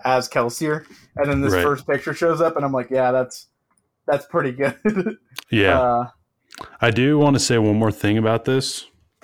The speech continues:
Speaker 1: Sure.
Speaker 2: Um, I, I like,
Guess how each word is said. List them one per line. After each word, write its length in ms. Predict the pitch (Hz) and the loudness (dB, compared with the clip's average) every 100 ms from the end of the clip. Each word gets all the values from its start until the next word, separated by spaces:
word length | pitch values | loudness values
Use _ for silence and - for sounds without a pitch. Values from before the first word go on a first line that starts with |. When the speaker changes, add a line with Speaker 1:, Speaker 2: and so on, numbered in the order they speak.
| - - | -20 -16
Speaker 1:
Sure. 240 | - 135 120 113 | -6 -6 -2 -2
Speaker 2:
Um, 460 | 107 98 92 - _ _ _ _ _ _ _ - | 0 0 -2 -6 _ _ _ _ _ _ _ -2
I, 260 | 107 107 - _ _ _ | 0 0 -4 _ _ _
I 200 | - 120 | 0 2
like, 500 | 120 101 107 107 - | 2 2 2 0 -6